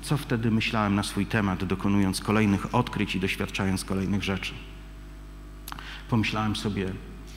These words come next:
"Wow, jestem Kolumbem duchowego świata. Odkrywam nowe, nieznane,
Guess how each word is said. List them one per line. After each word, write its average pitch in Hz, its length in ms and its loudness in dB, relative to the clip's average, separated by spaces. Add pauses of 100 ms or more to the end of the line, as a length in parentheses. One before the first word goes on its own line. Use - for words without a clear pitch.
(280)
"Wow, 117 320 0 (240)
jestem 98 320 -2
Kolumbem 113 640 4
duchowego 117 420 2
świata. 160 440 -2 (1400)
Odkrywam 110 680 6
nowe, 120 280 8
nieznane, 107 840 6